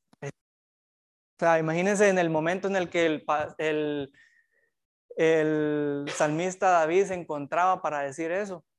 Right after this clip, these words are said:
para que lo dijera y lo sintiera de esa forma, para que se examinara. Y como les digo, él lo dijo tal vez de esa forma porque esa era su experiencia. Él era un pastor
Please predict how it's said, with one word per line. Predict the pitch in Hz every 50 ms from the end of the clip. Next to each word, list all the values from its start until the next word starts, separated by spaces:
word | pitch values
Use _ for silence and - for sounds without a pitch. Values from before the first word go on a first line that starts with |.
| _ _ _ _ _ _ _ _ _ _ _ _ _ _ _ _ _ _ _ _ _ _ _ _ _
para | - 151 147 143 143
que | 160 143
lo | 139 139
dijera | 135 135 160 170 185 185
y | 180
lo | 165 160 151 147
sintiera | - 156 143 139 135 - - 165 180 185 180 165
de | 160 165
esa | 165 - 165 147
forma, | - - 170 196 202 185 160 139 139 _ _ _ _ _ _ _ _ _ _ _ _ _ _ _ _ _ _ _ _ _ _ _ _ _ _ _ -
para | 151 147 147 139
que | - 156 151 139
se | 143 160
examinara. | 147 - - 156 147 147 139 143 147 151 170 185 190 180
Y |
como | 180 - 160 156 151
les | 143 139 147
digo, | 170 185 196 185 165 -
él | 156 165 185
lo | 185 180
dijo | 180 190 208 190 208 208 202 - - _ _ _
tal | - 151 147
vez | 151 160 170 170
de | 190
esa | 185 180 185 170
forma | - - 190 233 254 247 226 196 -
porque | 170 165 160 - 165 156 151 151 - _ _ _ _ _ _ _ _ _ _ _ _ _ _ _
esa | - 165 175 185 180 175
era | 180 180 185
su | 180 190 180
experiencia. | 160 - - - 151 147 165 196 214 196 180 170
Él | 165 175
era | 175 185
un | 185 185 180
pastor | - 143 139 135 - - 190 208 226 - - -